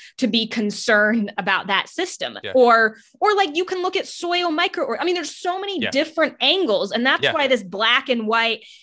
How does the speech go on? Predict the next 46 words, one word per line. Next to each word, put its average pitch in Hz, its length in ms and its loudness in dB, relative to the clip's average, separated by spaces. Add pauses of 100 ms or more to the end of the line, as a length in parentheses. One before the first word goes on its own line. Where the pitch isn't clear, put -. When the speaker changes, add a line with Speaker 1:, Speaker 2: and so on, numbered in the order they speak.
(140)
Speaker 1:
anti-pro, 254 840 -2
it's 247 280 -8
so 330 220 -4
much 359 240 -4
more 262 140 -2
nuanced 247 560 0
than 214 160 -6
that. 190 260 0
And 247 120 -2
it, 233 180 -8
to 262 80 -6
me, 339 160 -2
it's 370 100 -6
Speaker 2:
Yeah. - 80 -2
Speaker 1:
like, 240 160 -2 (240)
which 285 320 -2 (160)
aspect 285 800 -2 (340)
of 226 300 6
Speaker 2:
Mm-hmm. 208 140 -2
Speaker 1:
the 226 80 0
G 233 180 0
M 226 100 4
O 220 100 4
technology 214 720 0
and 190 120 -6
mechanisms 208 640 -6 (100)
are 196 140 2
you 214 120 0
talking 339 400 2
about? - 360 -8 (120)
Speaker 2:
Yeah. 120 260 2
Speaker 1:
Which, - 520 0
you 269 160 4
know, 247 240 6
<laughs> - 20 8
like, 247 180 4
Speaker 2:
Exactly. 254 500 2
Speaker 1:
what - 20 6
is 262 100 0
it 254 140 6
we're 233 160 2
discussing? 226 880 -4 (180)
Speaker 2:
Yeah. 110 380 -4 (240)
And 131 160 -4
there's 135 160 -6
something, 139 540 -8